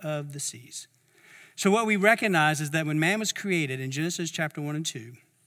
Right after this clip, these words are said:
is that man was created by God for dominion and rulership, ruling over the works of his hands.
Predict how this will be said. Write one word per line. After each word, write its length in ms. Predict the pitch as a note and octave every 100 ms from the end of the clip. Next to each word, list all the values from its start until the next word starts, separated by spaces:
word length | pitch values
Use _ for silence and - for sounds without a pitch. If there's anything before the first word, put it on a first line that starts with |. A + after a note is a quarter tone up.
| _ _ _ _ _ - _ - - - -
is 240 | G3 F3+ C#3+
that 180 | E3 D#3+
man 320 | E3 F#3+ G#3+
was 140 | G3+
created 680 | - G3+ F#3+ D#3+ D3+ D#3+ D#3
by 240 | D3+ F#3
God 440 | G#3 D3+ C3 C#3 C#3
for 340 | - F3 F#3
dominion 580 | F3+ F3+ F#3 E3+ E3 F3
and 280 | D3+ C#3 C3+
rulership, 640 | D3+ A#2 G#2+ - G#2+ - _ _ _ _ _ - -
ruling 480 | D3 F#3 A3+ A3 G#3+
over 360 | G3 G#3+ F3 D#3
the 160 | D3+
works 560 | D3 D3 F#3+ D#3 D3+ -
of 220 | D#3+ C#3+
his 200 | D3 C#3
hands. 540 | D#3+ C#3 G#2+ - -